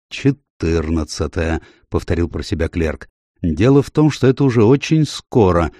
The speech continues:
а голубой поезд всегда переполнен. И все-таки посмотрите, не осталось ли полки для меня", попросил Дерек, "ну а если нет",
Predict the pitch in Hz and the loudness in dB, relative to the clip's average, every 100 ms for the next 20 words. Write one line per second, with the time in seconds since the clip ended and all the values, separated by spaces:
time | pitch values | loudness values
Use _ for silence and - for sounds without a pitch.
0 | _ _ 87 80 87 80 90 151 143 - | _ _ -4 0 0 0 2 2 0 -4
1 | 143 139 151 - - 131 110 90 98 120 | 0 2 2 -2 -6 -2 0 -2 0 0
2 | 120 - 87 87 85 85 87 78 - _ | 0 0 0 2 2 0 0 -4 -8 _
3 | _ _ _ _ 98 92 120 87 - - | _ _ _ _ -2 2 2 0 -2 -4
4 | 120 156 165 101 78 78 87 101 - 143 | 0 0 2 0 -2 -2 0 0 0 -2
5 | 139 131 113 147 107 - 82 87 92 85 | 0 0 0 2 0 0 -2 0 0 0
6 | 78 76 87 - 80 73 131 151 - - | -2 -6 -6 -4 -6 0 0 0 -2 -14
7 | _ _ _ 87 104 131 143 - 110 104 | _ _ _ 0 2 4 4 2 0 2
8 | 95 147 170 - | 2 2 2 -2